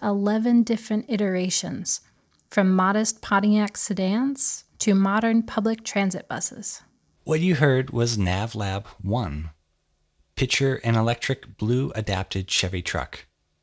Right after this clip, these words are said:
Speaker 2: It hit the road in nineteen eighty-six with funding from darpa's Strategic Computing Initiative.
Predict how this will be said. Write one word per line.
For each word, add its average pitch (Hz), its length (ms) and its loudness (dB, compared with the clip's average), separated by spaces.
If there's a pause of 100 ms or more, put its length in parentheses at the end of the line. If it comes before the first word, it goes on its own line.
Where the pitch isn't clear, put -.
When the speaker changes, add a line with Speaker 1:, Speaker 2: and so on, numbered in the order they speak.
(120)
Speaker 2:
It - 120 -10
hit 143 160 0
the 143 100 -2
road 120 320 2
in 113 160 -2
nineteen 107 340 0
eighty-six 120 640 0
with 92 120 -6
funding 101 380 -2
from 95 240 -2
darpa's 104 440 -2
Strategic - 760 -4
Computing 104 580 -2
Initiative. - 640 -4